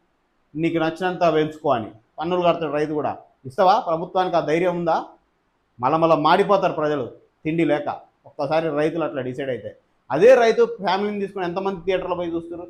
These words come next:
మీరు ఈరోజు సర్వే చేయండి, మొత్తం తెలుగు రాష్ట్రాల్లో కానీ ఇండియాలో కానీ ప్రతి థియేటర్కి పోయి చూడండి, ఎంతమంది రైతులు భార్య పిల్లలతోటి సినిమా హాల్లో కనిపిస్తారు మీకు? ఎంతమంది రైతులు కనబడతారు వాళ్ళ ఫ్యామిలీతోటి మూవీ థియేటర్లో? ఒక్క రైతు కూడా అవపడాడు మీకు, రేర్.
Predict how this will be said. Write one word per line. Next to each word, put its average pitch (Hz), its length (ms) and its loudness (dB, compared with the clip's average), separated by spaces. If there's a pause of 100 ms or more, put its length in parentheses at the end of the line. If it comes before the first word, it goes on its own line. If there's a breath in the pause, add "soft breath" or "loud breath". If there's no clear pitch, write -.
(300)
మీరు 160 160 4
ఈరోజు 170 420 4
సర్వే 190 320 2
చేయండి, 180 320 2
మొత్తం 170 400 -6
తెలుగు 170 240 -6
రాష్ట్రాల్లో 165 500 -2
కానీ 160 240 -2
ఇండియాలో 156 440 0
కానీ 143 260 -4 (280 soft breath)
ప్రతి 160 280 0
థియేటర్కి 196 420 -2
పోయి 180 220 -4
చూడండి, 165 280 -4
ఎంతమంది 190 560 -4
రైతులు 170 440 -6
భార్య 160 400 0
పిల్లలతోటి 165 540 -4
సినిమా 165 300 -6
హాల్లో 165 240 0
కనిపిస్తారు 143 500 -6
మీకు? 135 280 -14 (600)
ఎంతమంది 214 360 0
రైతులు 185 280 4
కనబడతారు 143 380 -2
వాళ్ళ 123 160 -2
ఫ్యామిలీతోటి 135 500 -8
మూవీ 135 240 -10
థియేటర్లో? 107 480 -14 (1000)
ఒక్క 156 280 0
రైతు 208 300 6
కూడా 208 140 6
అవపడాడు 147 340 2
మీకు, 107 260 -14 (1000)
రేర్. 185 260 0